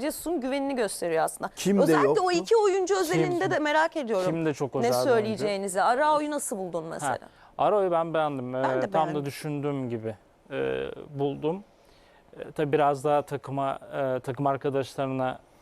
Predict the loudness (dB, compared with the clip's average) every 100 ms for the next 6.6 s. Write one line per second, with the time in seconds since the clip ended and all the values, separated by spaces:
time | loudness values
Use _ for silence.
0 | -20 -6 -4 -4 -4 -4 -2 -2 -2 -4
1 | -8 -6 0 2 2 2 2 2 2 2
2 | 2 0 -2 -4 _ _ _ _ -12 -2
3 | -2 0 2 4 4 2 -2 -2 -4 -6
4 | _ _ _ _ _ -4 -2 -2 -6 0
5 | 2 4 2 0 2 4 2 2 -2 0
6 | 4 4 4 0 -8